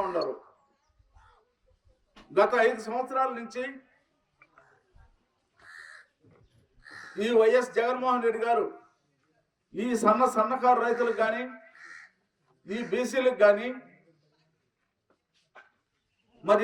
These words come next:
ఏ విధమైన బీసీ కులస్తులకు కానీ ఏవైనా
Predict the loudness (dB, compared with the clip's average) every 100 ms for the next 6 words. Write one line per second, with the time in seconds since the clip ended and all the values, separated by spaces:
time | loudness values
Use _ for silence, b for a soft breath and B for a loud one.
0 | 4 4 2 0 -2 -2 -4 -10 -20 -20
1 | _ -20 B B B _ -8 -6 -4 -8
2 | -6 -4 -4 -4 -4 -2 -2 0 0 0
3 | 0